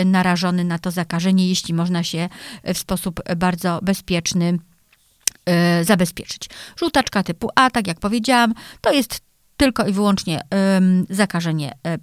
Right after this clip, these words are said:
przez przewód pokarmowy, czyli zanieczyszczony pokarm, woda, em, ale także, e, kontakty seksualne bez zabezpieczenia w postaci, em, takich małych, e, epidemii, e, to zawsze są zakażenia,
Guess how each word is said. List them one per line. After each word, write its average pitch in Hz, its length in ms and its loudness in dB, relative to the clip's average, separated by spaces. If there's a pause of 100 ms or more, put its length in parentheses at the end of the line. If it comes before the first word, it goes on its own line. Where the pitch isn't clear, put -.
przez - 220 -4
przewód 269 320 -2
pokarmowy, 220 580 0
czyli 180 420 -4
zanieczyszczony 180 680 -2
pokarm, 226 460 0 (400)
woda, 208 540 4 (280)
em, 202 500 4 (140)
ale 349 200 4
także, 214 480 0
e, 202 140 -2
kontakty 196 480 -2
seksualne 180 540 -2
bez 175 160 -2
zabezpieczenia 190 720 -2
w - 40 -6
postaci, 269 420 -4 (180)
em, 185 720 2 (580)
takich 220 320 -2
małych, 196 420 0
e, - 40 -18 (440)
epidemii, 180 680 -2
e, 180 160 -2
to 254 200 -2 (140)
zawsze 185 360 -2
są 165 160 -4
zakażenia, 165 600 -2